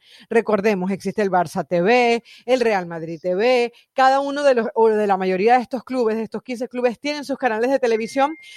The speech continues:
pero por lo general son entrevistas, programas institucionales, etcétera. La posibilidad de que puedan transmitir cuatro de esos partidos, obviamente les daría mayor ingreso. Ahora, uno se pregunta, Pili, ¿de dónde sale todo este dinero? Porque al final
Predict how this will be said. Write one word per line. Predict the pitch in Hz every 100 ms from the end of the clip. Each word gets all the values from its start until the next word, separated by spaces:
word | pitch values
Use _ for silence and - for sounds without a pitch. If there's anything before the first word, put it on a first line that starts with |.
| -
pero | 349
por | 359 294
lo | 277
general | 254 247 254
son | 277 254
entrevistas, | 247 262 262 247 240 220 262 220
programas | 214 202 196 226
institucionales, | 214 208 190 196 208 185 214 226 220 226 - - - -
etcétera. | 233 - 269 220 196 170 151 -
La | 233
posibilidad | 226 233 233 220 208 220 214
de | 170
que | 180 185
puedan | 233 233
transmitir | 220 208 196 185 220 156
cuatro | 220 226 226 262 247
de | 240
esos | 247
partidos, | - 262 262 233 226 - -
obviamente | 233 240 220 196 220
les | 214
daría | 202 180 196 214 - - -
mayor | 214 226 233 185 202 196
ingreso. | 196 180 190 185 - 165 - - - - -
Ahora, | 254 254 262 233 185 -
uno | 277 302 285
se | 294
pregunta, | 247 226 254 240 214
Pili, | 196 233 202 185 _
¿de | 196 233
dónde | 226 254 262 277
sale | 226 254 226 240
todo | 247 - 220 226 226 240 -
este | 202 180 - 202
dinero? | 196 233 262 190
Porque | 196 185 190
al | 180
final | - 202 220 240